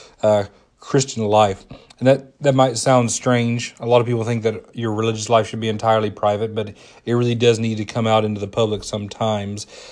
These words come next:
Um, you need to have public religious expression. You need to have, and I don't mean in a public forum for political reasons or anything like that. I just kinda mean,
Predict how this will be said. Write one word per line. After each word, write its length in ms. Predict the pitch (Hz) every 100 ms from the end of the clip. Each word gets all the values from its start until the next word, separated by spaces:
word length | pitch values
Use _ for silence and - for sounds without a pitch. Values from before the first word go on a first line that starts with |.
| - - -
Um, 420 | 107 104 104 98 - _ -
you 160 | 131 123
need 180 | 117 107
to 160 | 113
have 400 | 107 113 110 110 -
public 280 | 131 117
religious 480 | 113 113 113 110 107
expression. 640 | 107 - 120 113 107 113 110
You 80 |
need 180 | 104 101
to 80 | 101
have, 300 | 101 104 101 - -
and 100 | 143
I 40 | 139
don't 180 | 135
mean 140 | 120 113
in 120 | 104
a 60 | 98
public 360 | - 117 110
forum 380 | - 117 113 107
for 160 | - 113
political 520 | - 120 117 - 107
reasons 380 | 107 110 120 113
or 80 |
anything 320 | 110 110 107 101
like 220 | 101 101
that. 180 | 113 107
I 80 |
just 200 | 107 110
kinda 180 | - 113
mean, 200 | 107 104